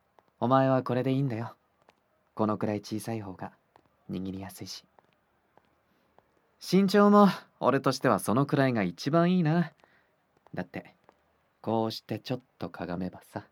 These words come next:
俺から勝手にキスできるだろ。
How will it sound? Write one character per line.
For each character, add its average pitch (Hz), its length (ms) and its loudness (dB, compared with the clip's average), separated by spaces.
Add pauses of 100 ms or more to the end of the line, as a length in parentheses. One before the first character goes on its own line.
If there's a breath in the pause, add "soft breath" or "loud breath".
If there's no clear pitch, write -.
(4000)
俺 98 220 -2
か 101 100 -8
ら 95 120 -8
勝 92 240 -12
手 101 120 -8
に 98 100 -10
キ - 160 -20
ス - 160 -12
で - 100 -16
き - 120 -20
る - 80 -10
だ - 120 -20
ろ。 - 140 -16